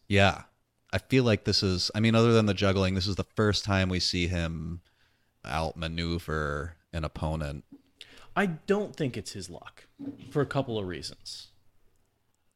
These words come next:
Speaker 1: Sh-, yeah, we know he's already fast.
Speaker 2: Yeah, we know he's fast, and I don't think he's got the luck yet. I think this is just him waking up,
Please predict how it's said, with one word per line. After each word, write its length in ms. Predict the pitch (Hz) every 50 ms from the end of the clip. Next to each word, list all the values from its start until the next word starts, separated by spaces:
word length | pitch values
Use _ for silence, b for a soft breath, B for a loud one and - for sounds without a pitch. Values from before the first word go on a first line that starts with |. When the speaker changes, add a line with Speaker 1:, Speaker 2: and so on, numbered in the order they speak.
| _ _ -
Speaker 1:
Sh-, 120 | - - - - - - _ - 110
yeah, 360 | 135 143 160 165 165 160 160
we 180 | 151 156 170 180
know 120 | 190 202
he's 120 | 202 180
already 200 | 190 185 180 170
fast. 840 | 151 - - - 98 87 87 85 85 82 82 - - - - - - -
Speaker 2:
Yeah, 220 | 135 131 117 107
we 140 | 101 113 127
know 180 | 147 175 202 220
he's 140 | 226 196 -
fast, 760 | - 123 98 92 95 95 98 95 - - - _ - - - _ _ _ _ _ _ _ _
and 600 | - 135 131 131 131 127 127 120 120 113 113 - - b b b b b b b b b _ _ - - 147 135
I 100 | 143 147
don't 200 | 135 196 170 156
think 140 | 165 143 139
he's 120 | 131 104
got 220 | - 123 104 95
the 100 | - 95
luck 340 | 92 87 85 87 78 73 - - -
yet. 480 | - 78 64 - - _ - - - - - _ _ _ _ _ _ _ _ _ _ -
I 60 | 113
think 200 | 104 143 120 95
this 180 | - 110 - 107
is 120 | 101 92
just 220 | - 110 95 -
him 380 | - 107 104 101 98 98 95 95
waking 320 | 101 104 95 - 101 98
up, 280 | 95 92 92 - - _